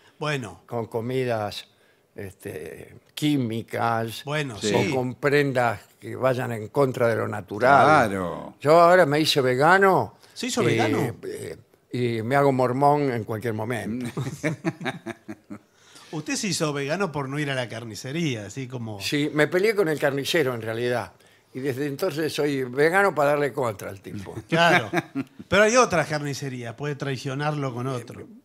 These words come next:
Speaker 2: preferí ser vegano
Speaker 1: Sí,
Speaker 2: directamente.
Speaker 1: está bien, está bien. Pero bueno, digo, estas, eh, estos elásticos vencen cada vez más rápido. Fíjese,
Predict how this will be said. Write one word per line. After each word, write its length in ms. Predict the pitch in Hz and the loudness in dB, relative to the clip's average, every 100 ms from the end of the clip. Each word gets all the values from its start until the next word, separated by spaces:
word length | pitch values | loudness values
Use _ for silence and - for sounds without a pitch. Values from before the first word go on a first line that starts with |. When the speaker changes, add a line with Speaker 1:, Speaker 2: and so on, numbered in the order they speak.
| - | -2
Speaker 2:
preferí 480 | 214 175 220 233 | 0 4 2 2
ser 240 | 175 190 165 | 2 2 4
vegano 460 | 165 139 113 110 113 | 2 2 0 -2 -6
Speaker 1:
Sí, 80 | |
Speaker 2:
directamente. 280 | 113 175 135 | -4 -4 -4
Speaker 1:
está 160 | 113 196 | -4 -6
bien, 360 | 165 101 98 95 _ | -6 -8 -12 -18 _
está 140 | - | -14
bien. 240 | 117 95 80 _ _ _ _ _ _ _ | -14 -14 -20 _ _ _ _ _ _ _
Pero 140 | 151 185 | -4 2
bueno, 220 | 202 160 | 2 2
digo, 280 | 196 190 190 | 0 -2 -2
estas, 400 | 240 247 226 - | -2 0 -2 0
eh, 320 | 160 151 147 | -2 -2 -2
estos 260 | 202 226 165 | -4 -4 -2
elásticos 480 | 175 226 190 190 165 | -2 -4 -4 -4 0
vencen 360 | 226 226 220 | 0 0 -4
cada 220 | 202 196 196 | -4 -4 -2
vez 100 | 190 | -4
más 160 | 185 | -4
rápido. 340 | 165 135 123 123 | -2 -4 -4 -6
Fíjese, 560 | 202 208 185 - 202 | -8 -8 -8 -6 -6